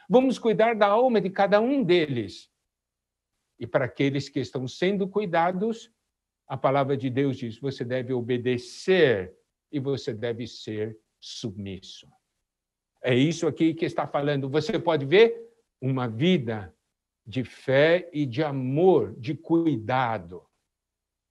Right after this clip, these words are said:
Então, os que cuidam devem ter uma atitude adequada diante de Deus,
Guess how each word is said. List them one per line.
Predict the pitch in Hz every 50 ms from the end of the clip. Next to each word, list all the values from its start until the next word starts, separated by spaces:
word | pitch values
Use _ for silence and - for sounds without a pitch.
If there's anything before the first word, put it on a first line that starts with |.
| _ _ _ _ _ _ _ _
Então, | 104 104 98 - 127 123 120 120 110 101 95 - _ _ _ _ _ _ _ _ _ _ _
os | - 110 -
que | - - 160
cuidam | 170 - - - 160 170 202 190 180 214 226 247 254 247 226 - _ _ _ _
devem | 135 151 165 165 170 170 165 151
ter | - - - 226 240 254 254 247 240
uma | 220 214 208
atitude | 196 - - 226 185 - - - 226 240 233 202 135 - 120 117 - -
adequada | - 147 151 143 151 143 - - 156 151 160 151 156 147
diante | 123 117 143 143 139 135 151 143
de | 117 139
Deus, | 131 120 127 135 156 190 208 -